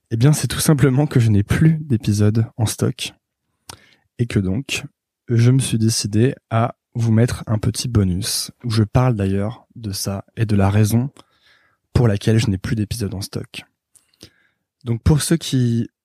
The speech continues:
voudraient écouter cette interview, que j'ai réécoutée, que je trouve pas mal,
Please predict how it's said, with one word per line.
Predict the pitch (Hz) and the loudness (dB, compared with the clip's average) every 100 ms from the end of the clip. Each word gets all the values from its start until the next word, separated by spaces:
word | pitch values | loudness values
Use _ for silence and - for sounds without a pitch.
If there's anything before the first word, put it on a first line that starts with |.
| _ | _
voudraient | 117 113 131 131 135 139 - | -6 -2 2 4 4 2 2
écouter | 117 110 - | -6 -10 -10
cette | 113 101 | -10 -8
interview, | 110 110 117 113 110 151 | -6 -2 2 4 2 0
que | - 113 | 0 2
j'ai | 107 117 | 4 2
réécoutée, | 117 113 - - - | 4 2 0 -4 -4
que | 131 | -4
je | 127 | -12
trouve | - - | -12 -2
pas | 113 | 0
mal, | 101 131 | 2 0